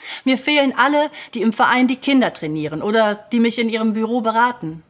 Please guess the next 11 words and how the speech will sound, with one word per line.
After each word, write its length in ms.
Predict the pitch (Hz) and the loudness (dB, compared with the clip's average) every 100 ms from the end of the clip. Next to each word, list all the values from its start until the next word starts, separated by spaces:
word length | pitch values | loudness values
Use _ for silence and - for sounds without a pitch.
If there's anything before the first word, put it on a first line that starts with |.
| _ _ _ _ _ _ _ | _ _ _ _ _ _ _
Jugendlichen 580 | 269 311 254 254 214 226 | 0 2 2 0 0 -2
aus 220 | 214 - | -4 -4
prekären 500 | 226 226 233 240 240 | -6 -4 -2 0 -2
Verhältnissen 720 | 226 208 233 226 220 240 226 - - - _ | -2 -2 -2 -2 -2 -2 -2 -6 -20 -20 _
fehlt 280 | - 302 294 | -2 0 0
der 80 | |
direkte 400 | 240 233 262 262 | 0 0 -2 -4
Kontakt 460 | 262 226 220 226 - | -6 -4 -2 -2 -4
zu 100 | 233 | -8
ihren 180 | 220 214 | -4 -4
Sozialarbeitern. 960 | 220 214 185 170 156 151 156 151 160 | -4 0 2 2 -2 -6 -8 -10 -14